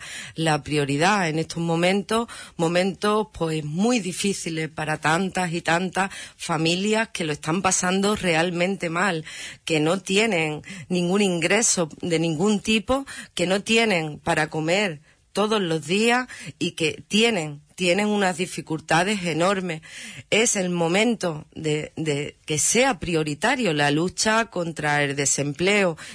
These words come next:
y por eso Gabriel Cruz ya lo ha anunciado. Estamos dispuestos y además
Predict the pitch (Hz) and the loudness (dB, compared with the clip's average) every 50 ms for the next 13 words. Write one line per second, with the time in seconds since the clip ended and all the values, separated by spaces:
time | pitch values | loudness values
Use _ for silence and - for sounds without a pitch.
0 | 135 - - 156 - 165 160 180 196 208 - - 185 170 160 151 160 _ - - | -8 -8 -8 -2 0 0 2 2 2 2 0 -2 -2 -6 -8 -8 -14 _ -14 -6
1 | 143 147 143 147 151 160 160 160 160 160 - 165 196 214 240 269 285 - - 143 | -2 -2 -2 0 0 0 0 0 -2 -8 -4 0 2 2 2 0 -2 -6 -6 -6
2 | 165 143 165 156 156 156 156 151 151 151 151 151 156 151 151 156 156 165 175 - | -4 -2 0 0 0 0 0 0 2 2 2 2 2 2 2 2 2 0 -2 -2
3 | - - 226 185 170 156 147 147 147 - - - - - - - 175 160 - - | 0 2 4 4 4 2 -2 -8 -12 -16 -20 -18 -20 -18 -12 -10 -10 -6 -2 -2
4 | 196 214 214 214 - 190 190 185 - - 214 226 247 - - - 185 170 165 160 | 0 0 0 0 0 -4 -6 -6 -2 0 0 0 0 -2 -4 -4 -2 0 0 0
5 | 156 151 151 151 170 185 196 208 196 170 147 | 0 0 0 0 2 2 2 2 0 -2 -6